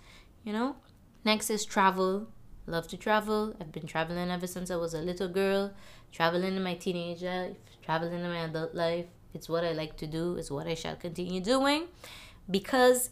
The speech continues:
it gives you experience. It opens your eyes and your heart and your mind to new perspective.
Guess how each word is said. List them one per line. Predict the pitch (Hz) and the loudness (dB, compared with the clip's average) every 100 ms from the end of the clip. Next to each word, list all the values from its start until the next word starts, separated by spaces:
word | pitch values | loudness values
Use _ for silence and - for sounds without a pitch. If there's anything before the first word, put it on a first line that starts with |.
| - - | -8 -4
it | 190 165 | -2 6
gives | 202 202 196 | 8 8 6
you | 220 - | 2 2
experience. | - - 233 233 240 240 247 277 330 - - - - | 0 0 2 4 6 6 6 4 -2 -12 -12 -16 -4
It | 180 190 | -2 0
opens | 175 196 196 | 2 2 4
your | 202 - | 4 4
eyes | 170 185 202 - - - 202 | 4 4 2 -2 -10 -10 -2
and | 190 180 | 0 2
your | 165 | -2
heart | - 226 240 240 | 6 10 10 8
and | 202 | 2
your | 185 | 2
mind | 190 208 226 226 | 4 6 4 2
to | 202 | 0
new | 175 190 | 2 0
perspective. | 196 185 - 214 214 - 220 220 | 0 -2 4 4 4 2 2 2